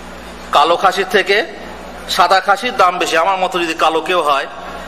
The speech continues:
তো এত বেশি পণ, বেশি টাকার দাম হবে না আমার। কিন্তু একজন যদি ভালো সাদা খাসি হয়, তাহলে মাশাআল্লাহ, তার দাম বেশি।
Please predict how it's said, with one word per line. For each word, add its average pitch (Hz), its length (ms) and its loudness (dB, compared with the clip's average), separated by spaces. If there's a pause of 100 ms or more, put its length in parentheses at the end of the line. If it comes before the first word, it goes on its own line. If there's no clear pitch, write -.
(180)
তো 208 80 0
এত 185 200 0 (120)
বেশি 208 200 0
পণ, 180 240 0 (180)
বেশি 175 180 -2
টাকার 160 280 0
দাম 143 180 0
হবে 127 200 0
না 123 100 0
আমার। 110 220 0 (360)
কিন্তু 135 200 -2
একজন 147 240 -2
যদি 160 120 -2
ভালো 156 360 2
সাদা 151 280 2
খাসি 180 240 0
হয়, 175 180 0 (480)
তাহলে 170 240 4
মাশাআল্লাহ, 151 480 0
তার 139 180 0
দাম 131 160 -2
বেশি। 120 300 -2